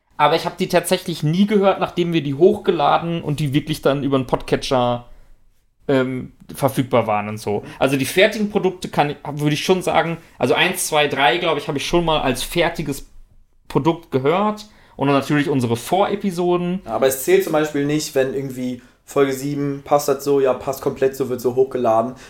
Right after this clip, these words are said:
Speaker 2: Würdest du jetzt auch nicht werten, obwohl du die Gesamtfassung ja zwangsläufig gehört hast, aber bevor es hochgeladen wurde?
Speaker 1: Also bei dir würde ich das werten, weil du ja wirklich, ich schick dir ja die fertige Folge, du hörst
Speaker 2: Mhm.
Speaker 1: die Folge durch,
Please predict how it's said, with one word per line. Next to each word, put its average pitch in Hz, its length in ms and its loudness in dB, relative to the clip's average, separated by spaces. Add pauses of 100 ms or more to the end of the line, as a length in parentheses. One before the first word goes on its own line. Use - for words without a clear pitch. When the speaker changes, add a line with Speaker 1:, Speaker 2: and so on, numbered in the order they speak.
(120)
Speaker 2:
Würdest 165 220 2
du 156 40 4
jetzt - 160 2
auch 175 220 2
nicht 170 200 -4
werten, 151 400 2
obwohl 127 300 0
du 131 60 -2
die 123 200 -12
Gesamtfassung 123 680 -2
ja 107 400 0 (380)
zwangsläufig 123 640 -2 (160)
gehört 117 340 0
hast, 120 140 0
aber 113 140 0
bevor 104 300 -8
es - 80 -12
hochgeladen 85 440 -8
wurde? 85 220 -16
Speaker 1:
Also 135 200 4
bei 151 140 2
dir 156 400 0
würde 233 140 -2
ich - 80 -6
das 147 240 -2
werten, 170 400 0
weil 147 200 0
du 156 140 -2
ja 151 200 2
wirklich, 151 460 -4
ich 147 160 -2
schick 208 220 -2
dir 170 100 0
ja 143 80 2
die 127 100 -2
fertige 143 400 0
Folge, 151 320 0
du 143 160 0
hörst 147 260 0
Speaker 2:
Mhm. 143 60 -4
Speaker 1:
die - 40 -14
Folge 127 260 0
durch, 196 380 0